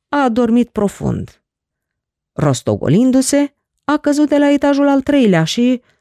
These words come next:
s-a lovit de pavaj. Cineva a țipat: „Eutih a căzut de pe fereastră!” Și oamenii au alergat pe scări să vadă dacă băiatul mai trăiește.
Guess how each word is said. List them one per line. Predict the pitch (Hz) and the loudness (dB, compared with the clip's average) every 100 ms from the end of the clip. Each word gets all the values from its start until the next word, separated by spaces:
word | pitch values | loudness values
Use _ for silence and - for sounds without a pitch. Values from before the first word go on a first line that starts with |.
| _ _ _ _ | _ _ _ _
s-a | - - 254 | -8 -4 -2
lovit | 226 226 202 214 - | -2 -2 0 0 -2
de | - 156 | -4 -4
pavaj. | - 156 156 143 - - _ _ _ _ _ _ _ _ _ _ _ _ _ _ _ _ _ | -2 -6 -4 -6 -8 -14 _ _ _ _ _ _ _ _ _ _ _ _ _ _ _ _ _
Cineva | - - 147 147 | -14 -6 -4 -2
a | 165 | -4
țipat: | - 165 185 156 _ _ _ _ _ _ - | -4 -6 -4 -6 _ _ _ _ _ _ -4
„Eutih | 311 330 339 339 - | 0 0 0 -4 0
a | 339 - | -4 -2
căzut | 320 302 339 339 - | -2 0 0 -2 -2
de | 294 | -2
pe | 320 | 0
fereastră!” | 330 330 277 - 208 175 - _ _ _ _ _ _ _ _ _ | 0 0 0 -4 -4 -4 -6 _ _ _ _ _ _ _ _ _
Și | - 196 | -10 -4
oamenii | 208 214 190 | -2 0 -2
au | 180 170 | -2 -4
alergat | 165 160 165 170 | -6 -6 -6 -8
pe | - 151 | -8 -8
scări | - - 208 170 | -8 -4 -4 -4
să | 170 | -6
vadă | 151 214 240 226 | -4 -2 -2 -2
dacă | 226 226 226 | -4 -4 -2
băiatul | 220 233 240 233 | 0 -2 0 0
mai | 233 | 0
trăiește. | 233 208 147 - - 131 | 0 -2 -4 -8 -14 -16